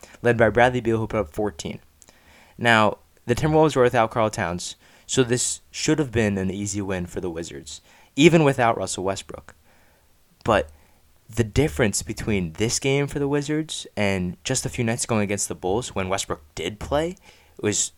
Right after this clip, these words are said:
insane. The Washington Wizards were hitting their shots.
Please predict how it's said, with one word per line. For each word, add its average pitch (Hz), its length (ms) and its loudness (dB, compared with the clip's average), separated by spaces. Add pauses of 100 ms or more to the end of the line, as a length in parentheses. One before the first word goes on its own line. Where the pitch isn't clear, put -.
insane. 107 580 -2 (800)
The 90 280 0 (600)
Washington 147 400 0
Wizards 113 380 0
were 95 80 -4
hitting 107 240 -2
their 95 100 -2
shots. - 440 -8